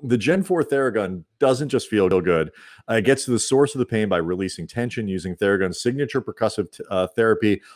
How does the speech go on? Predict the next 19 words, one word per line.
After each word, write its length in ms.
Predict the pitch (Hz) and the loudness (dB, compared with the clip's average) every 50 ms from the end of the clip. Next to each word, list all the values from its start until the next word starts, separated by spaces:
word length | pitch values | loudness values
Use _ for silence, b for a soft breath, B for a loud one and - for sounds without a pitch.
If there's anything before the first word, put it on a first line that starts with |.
| B - | B -4
which 180 | 113 110 - | -4 0 4
goes 240 | - 117 110 - - | 4 4 4 4 0
sixty 380 | - - 170 165 - - 170 156 | -2 -2 -2 -4 -2 -2 -2 0
percent 420 | - 143 120 - 139 127 123 110 | 0 -2 -2 0 -2 -2 -2 -2
deeper 360 | 92 110 110 107 - 104 101 | 0 0 0 0 0 0 0
than 160 | 85 95 95 | 0 0 -2
vibration 640 | 92 92 92 92 - - 98 101 101 98 - 101 92 | 0 0 0 0 0 0 0 0 0 0 -2 -4 -4
alone. 380 | 95 92 90 95 98 95 85 82 | -4 -2 -2 0 0 0 -2 -4
So 120 | - - | -4 0
whether 180 | 95 98 92 95 | 0 2 2 2
you 120 | 95 95 | 0 0
wanna 140 | 95 92 87 | -2 -4 -4
treat 200 | - - 113 113 | -4 -4 -4 -4
your 100 | - 92 | -4 -4
muscle 300 | 92 104 107 107 - 104 | -2 -2 -2 -2 -4 -8
tension 340 | - - 107 98 - - 92 | -6 -6 -6 -6 -8 -10 -12
from 160 | - 87 85 | -12 -8 -4
working 300 | 85 87 87 - 87 95 | -2 -2 -2 -2 -4 -2
out, 280 | 117 131 135 131 127 | 2 2 2 2 0